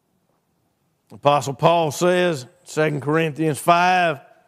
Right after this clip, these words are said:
"Now all things are of God, who has reconciled us to Himself through Jesus Christ,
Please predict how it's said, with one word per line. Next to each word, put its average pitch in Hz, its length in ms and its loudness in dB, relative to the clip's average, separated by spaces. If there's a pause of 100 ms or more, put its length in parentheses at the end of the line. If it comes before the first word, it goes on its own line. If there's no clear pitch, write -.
(840)
"Now 151 260 0
all 180 340 0
things 190 720 -4 (120)
are 180 400 0
of 156 220 -4
God, 170 460 0
who 165 220 -6
has 147 260 -8
reconciled 165 1040 -2
us 160 520 -4 (580)
to 180 240 -2
Himself 165 800 -4
through 170 280 -2
Jesus 160 520 -4
Christ, 165 560 -2